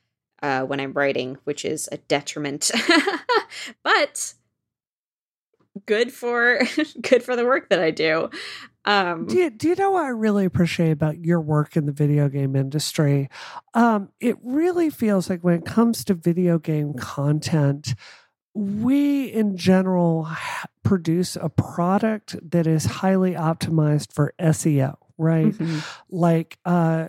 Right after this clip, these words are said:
Speaker 2: hey, like, angry dude telling you the ten reasons, uh, I don't know, Mass Effect trilogy remake has, is screwing the consumer, right? Like, like, it's,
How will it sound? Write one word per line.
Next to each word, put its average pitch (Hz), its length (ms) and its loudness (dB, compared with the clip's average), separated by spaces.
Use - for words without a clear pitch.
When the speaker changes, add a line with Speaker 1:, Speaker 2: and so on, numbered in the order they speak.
Speaker 2:
hey, 202 760 0
like, 180 360 0
angry 202 420 2
dude 180 300 2
telling 180 360 -2
you 165 180 2
the 156 140 -2
ten 170 340 2
reasons, 151 800 0
uh, 147 480 2
I 175 140 2
don't 156 160 4
know, 147 240 0
Mass 180 400 2
Effect 165 320 0
trilogy 143 840 0
remake 147 540 2
has, - 400 -2
is 160 160 4
screwing 165 420 0
the 151 80 -2
consumer, 143 600 -6
right? 175 480 2
Like, 185 380 2
like, 190 340 2
it's, 175 320 -4